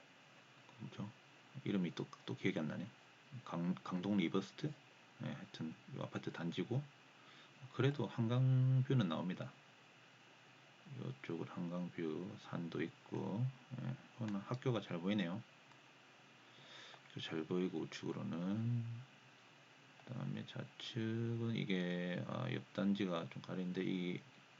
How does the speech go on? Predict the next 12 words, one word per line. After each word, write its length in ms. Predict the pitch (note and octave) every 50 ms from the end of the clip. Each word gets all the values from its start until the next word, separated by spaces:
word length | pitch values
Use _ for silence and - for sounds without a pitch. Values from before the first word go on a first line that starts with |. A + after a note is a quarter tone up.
| - - -
이게 280 | - G2 - G2 F#2 F#2 -
오백육 600 | - F#2 F#2 - G#2+ G#2+ A2 A2+ A2+ A#2 B2 - -
동인가? 420 | - C3 - F#2 E2+ D#2+ F2+ C3+ D3 - - - - - - - - - - - - - - - - - - - - - -
네, 180 | - - - -
오백육 540 | - F2+ F2+ F#2+ G#2 A2 A#2 A#2+ A#2+ - -
동 260 | - A#2+ A#2 A2+ A#2
일, 240 | B2 C3 C3+ C3+ B2+
이호 180 | A#2 G2 F#2 F2+
라인인가 540 | F2+ F2 F2 F2 F2 E2+ E2 D#2+ D2+ -
아마 160 | E2+ E2+ E2 -
그럴 160 | - - - -
거예요. 220 | - - - -